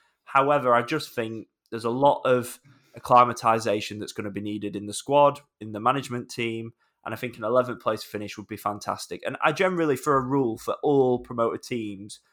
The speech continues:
the first aim has to be get to fifty points, stay in the division. And that's what Ipswich will be trying to do, get to fifty points as quick as possible,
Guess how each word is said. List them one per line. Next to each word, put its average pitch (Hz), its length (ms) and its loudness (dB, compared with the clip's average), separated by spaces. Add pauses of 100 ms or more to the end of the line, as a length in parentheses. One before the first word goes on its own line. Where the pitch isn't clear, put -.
(200)
the 120 80 -8
first 180 300 0
aim 175 160 2
has 131 160 -4
to 131 60 -14
be 123 80 -6
get 120 180 -2
to 131 100 -12
fifty 135 280 -10
points, - 540 -8
stay 139 240 0
in 139 100 -2
the 135 60 -4
division. 135 480 -4 (400)
And 120 120 -2
that's 135 200 2
what 120 180 4
Ipswich 123 340 -6
will 117 60 -8
be 113 80 -6
trying 120 240 0
to 123 80 -6
do, 160 220 -2
get 147 220 -2
to - 80 -16
fifty 170 300 -4
points 127 300 -4
as - 60 -12
quick - 240 -2
as 120 100 -6
possible, 117 600 0